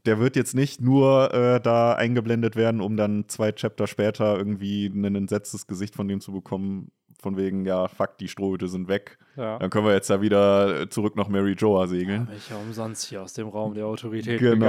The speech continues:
Speaker 2: gegangen.
Speaker 1: Also ich glaub schon, da wird's dann doch noch irgendwie zur Konfrontation kommen.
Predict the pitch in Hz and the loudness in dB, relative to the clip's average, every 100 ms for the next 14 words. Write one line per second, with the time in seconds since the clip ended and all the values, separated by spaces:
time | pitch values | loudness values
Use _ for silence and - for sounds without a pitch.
0 | 107 104 107 - - - 110 104 110 107 | 6 4 0 -10 -20 0 2 4 4 2
1 | - 123 117 - 123 127 120 110 117 127 | 2 2 2 2 4 4 4 4 2 0
2 | - 110 113 117 107 101 - 120 147 147 | 0 0 0 -2 -2 -4 0 2 4 2
3 | 123 117 117 107 110 113 113 - 98 98 | 0 0 -2 0 -2 0 -6 -4 -6 -6
4 | - 101 98 107 113 120 | -8 -12 -6 -2 -2 -4